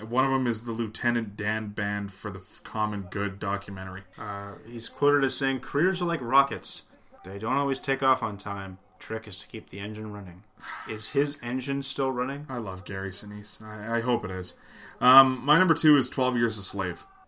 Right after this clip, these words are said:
Speaker 2: True story, eh?
Speaker 1: That's fucked.
Speaker 2: Did not
Speaker 1: That's
Speaker 2: know that.
Speaker 1: fucked that that happened.
Speaker 2: Like, I,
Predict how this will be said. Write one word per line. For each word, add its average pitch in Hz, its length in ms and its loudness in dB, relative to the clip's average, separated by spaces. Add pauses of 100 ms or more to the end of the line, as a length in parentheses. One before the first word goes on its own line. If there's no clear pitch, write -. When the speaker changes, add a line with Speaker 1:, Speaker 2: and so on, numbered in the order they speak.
(200)
Speaker 2:
True - 200 -6
story, 131 380 0
eh? 156 100 -6 (100)
Speaker 1:
That's 110 380 6
fucked. - 680 -4 (360)
Speaker 2:
Did - 140 -8
not 107 100 2
Speaker 1:
That's 151 160 2
Speaker 2:
know 135 60 0
that. 104 140 -2
Speaker 1:
fucked 101 300 0
that 92 140 -8
that 90 180 -6
happened. 87 400 -8 (640)
Speaker 2:
Like, 127 140 0
I, 139 160 0